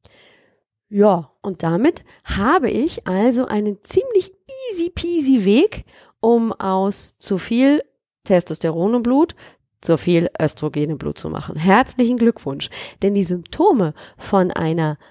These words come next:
Östrogendominanz und zu viel Androgenen im Blut ist ziemlich gleich. Also auch hier habe ich mit Hitzewallungen zu kämpfen. Auch hier habe ich dann eben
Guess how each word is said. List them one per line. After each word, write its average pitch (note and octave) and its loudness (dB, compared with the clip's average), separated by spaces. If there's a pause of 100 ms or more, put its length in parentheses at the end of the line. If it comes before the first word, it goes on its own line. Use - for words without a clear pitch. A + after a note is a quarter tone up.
(260)
Östrogendominanz G3 2
und G3 -12
zu F3+ -6
viel A#3 2 (160)
Androgenen A3 0 (380)
im G3+ 0
Blut F#3+ 0 (300)
ist A3 -4
ziemlich E3 -4
gleich. - -6 (500)
Also F3 -2
auch - -4
hier C#4 4
habe G3+ 2
ich - -6 (300)
mit D4+ 2
Hitzewallungen E3 0
zu - -6
kämpfen. E3+ -4 (300)
Auch G3+ 0
hier C#4+ 4
habe C4 2
ich B3 -4
dann A3+ -2
eben G3 -2